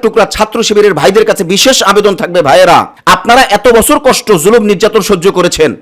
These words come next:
এখন আপনারা যে কাজ উপহার দিচ্ছেন, আলহামদুলিল্লাহ, সুম্মা আলহামদুলিল্লাহ, আপনারা আরো ঝাঁপিয়ে পড়ুন, আপনারা আরো অ্যাক্টিভ হন, আপনারা আরো সচেতন হন। এই ময়দানে লড়াই করে দেশকে উদ্ধার করতে হবে, এটা আপনাদের প্রধান এবং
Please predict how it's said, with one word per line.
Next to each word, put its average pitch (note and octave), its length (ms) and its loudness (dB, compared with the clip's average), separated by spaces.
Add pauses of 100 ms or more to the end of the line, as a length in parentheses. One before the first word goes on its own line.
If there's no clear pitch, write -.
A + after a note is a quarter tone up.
এখন B3+ 340 0
আপনারা F#3 580 0 (100)
যে C3 220 -2
কাজ G#3+ 360 0
উপহার G#3+ 400 0
দিচ্ছেন, E3+ 340 -2
আলহামদুলিল্লাহ, F3 680 0
সুম্মা F3+ 340 0
আলহামদুলিল্লাহ, C3+ 560 -2 (280)
আপনারা G3+ 360 0 (140)
আরো G3+ 260 4
ঝাঁপিয়ে D#3+ 360 0
পড়ুন, A#2 340 -4
আপনারা G3+ 400 0 (100)
আরো A3+ 540 4
অ্যাক্টিভ A3 420 0
হন, D#3 480 2
আপনারা A3 380 0
আরো A3 320 2
সচেতন G#3+ 440 0
হন। D#3+ 340 2 (140)
এই A#3+ 200 4
ময়দানে A3 400 2
লড়াই A3+ 300 4
করে C#4+ 300 0
দেশকে F#3+ 460 0
উদ্ধার F#3 360 2
করতে G#3+ 240 0
হবে, F3 280 2
এটা G#3+ 220 2
আপনাদের F#3+ 360 0
প্রধান A3 380 2
এবং G3+ 220 2